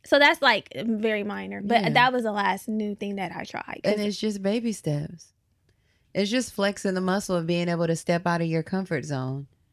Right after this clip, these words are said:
Speaker 1: Yeah.
Speaker 2: And I think it, if we just give ourselves a kudos
Speaker 1: I do
Speaker 2: for
Speaker 1: wanna try something, like, really, like, like
Speaker 2: Like squid or something? Oh, no, you
Speaker 1: No,
Speaker 2: don't
Speaker 1: no,
Speaker 2: eat
Speaker 1: I
Speaker 2: that.
Speaker 1: don't mean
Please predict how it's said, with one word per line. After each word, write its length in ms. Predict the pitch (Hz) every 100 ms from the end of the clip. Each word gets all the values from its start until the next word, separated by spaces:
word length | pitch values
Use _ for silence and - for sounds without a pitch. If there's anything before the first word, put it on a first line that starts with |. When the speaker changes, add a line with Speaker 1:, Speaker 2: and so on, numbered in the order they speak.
| _
Speaker 1:
Yeah. 140 | 302 277 _
Speaker 2:
And 180 | - 190
I 120 | 196
think 300 | 190 220 208
it, 240 | 190 165 -
if 180 | - 165
we 260 | 180 180 175
just 420 | 185 165 - - _ _ -
give 180 | 185
ourselves 420 | 180 175 180 170 165
a 60 |
kudos 760 | - - 226 180 170 190 - - _ _ _ -
Speaker 1:
I 60 | 285
do 80 | 262
Speaker 2:
for 80 | 190
Speaker 1:
wanna 180 | 262 247
try 240 | 247 220
something, 420 | 214 220 196 208
like, 280 | 196 190 233 _
really, 500 | 208 202 196 185 185
like, 480 | - - - _ _ _ _ _ _ _ _ _ _ _ _ _ _ _ _
like 500 | - - - _ -
Speaker 2:
Like 260 | 170 156 147
squid 400 | - 175 202 220
or 80 | 220
something? 380 | 220 220 214 -
Oh, 140 | 160
no, 160 | 151 139
you 80 | 285
Speaker 1:
No, 60 |
Speaker 2:
don't 100 | 330
Speaker 1:
no, 60 | 294
Speaker 2:
eat 20 |
Speaker 1:
I 20 | 240
Speaker 2:
that. 140 | 247
Speaker 1:
don't 120 | 311 311
mean 180 | 254